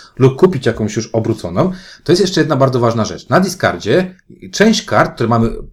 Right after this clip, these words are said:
ulepszone, czyli mamy tą drugą stronę, możemy sobie zrecyklingować, czyli na jedną turę,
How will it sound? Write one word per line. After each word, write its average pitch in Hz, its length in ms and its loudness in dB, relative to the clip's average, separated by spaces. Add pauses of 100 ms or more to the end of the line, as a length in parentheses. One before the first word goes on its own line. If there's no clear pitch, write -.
(100)
ulepszone, 139 640 2
czyli 104 160 -8
mamy 107 180 0
tą 104 120 -4
drugą 92 240 -6
stronę, 120 420 -4 (240)
możemy 160 260 4
sobie 147 440 2 (180)
zrecyklingować, 123 1120 2
czyli 110 420 0 (360)
na 123 260 4
jedną 156 340 4
turę, 127 520 0